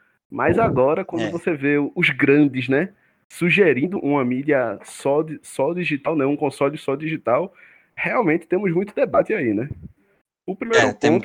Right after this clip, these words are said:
Speaker 2: muito
Speaker 1: velho, que eu acho que a gente pode comentar muito é mídia física e a permanência dela, né?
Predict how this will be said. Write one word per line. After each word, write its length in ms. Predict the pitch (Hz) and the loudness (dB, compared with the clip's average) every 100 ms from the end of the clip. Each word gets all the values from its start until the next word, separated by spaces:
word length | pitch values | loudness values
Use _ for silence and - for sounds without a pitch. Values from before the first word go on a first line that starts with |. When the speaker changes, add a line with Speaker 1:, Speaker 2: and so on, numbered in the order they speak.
| 247 | 2
Speaker 2:
muito 80 | 165 | 4
Speaker 1:
velho, 160 | 127 | 4
que 100 | - | 2
eu 80 | 151 | 2
acho 140 | 147 - | 2 2
que 60 | |
a 40 | 165 | 0
gente 220 | 170 - | 0 -2
pode 280 | - 147 170 | -2 -2 0
comentar 520 | 180 175 175 - 139 | -2 0 0 0 0
muito 540 | 127 135 214 233 269 - | 0 0 0 -4 -10 -4
é 340 | 170 160 123 - _ | 2 4 2 -2 _
mídia 520 | 135 147 170 262 285 - | -6 -2 -2 -2 0 -2
física 680 | - 180 208 247 - 302 - - _ _ | -4 -6 -4 -6 -2 -2 -4 -18 _ _
e 180 | 180 202 | -2 2
a 160 | 160 269 - - _ | 2 2 -6 -20 _
permanência 880 | 208 233 262 285 160 170 247 - 240 | 2 4 4 4 4 4 2 -2 0
dela, 340 | 139 147 143 | 2 4 2
né? 180 | 127 220 | 0 -4